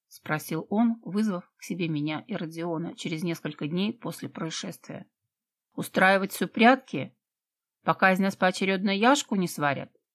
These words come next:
Я же чувствую, этот выстрел — только начало.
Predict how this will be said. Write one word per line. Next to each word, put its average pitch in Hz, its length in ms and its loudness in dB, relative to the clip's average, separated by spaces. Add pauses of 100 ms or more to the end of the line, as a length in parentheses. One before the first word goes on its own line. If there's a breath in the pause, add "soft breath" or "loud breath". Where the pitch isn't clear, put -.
(1080)
Я 143 180 0
же 160 120 -2
чувствую, - 640 -4 (320)
этот 208 400 0
выстрел — 170 500 -4 (280)
только 175 340 2
начало. 196 640 4